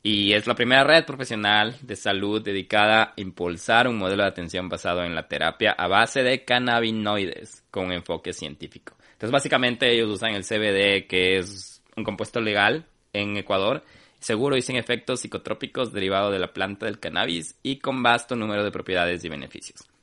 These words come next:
El C B D es básicamente el compuesto de la marihuana sin el T H C. O sea, no te va a drogar prácticamente, sino que va a relajarte, es un relajante. Y, mm, esto sirve para tratar diversas enfermedades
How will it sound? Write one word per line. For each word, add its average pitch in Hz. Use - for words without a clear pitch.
El 120
C 170
B 165
D 160
es 156
básicamente 123
el 110
compuesto 113
de 131
la 113
marihuana 104
sin 104
el 92
T 95
H 80
C. -
O -
sea, 87
no 113
te 131
va 107
a 98
drogar 90
prácticamente, -
sino 90
que -
va 101
a -
relajarte, 95
es 104
un 117
relajante. 117
Y, 113
mm, 107
esto 123
sirve 147
para 127
tratar 120
diversas 120
enfermedades 101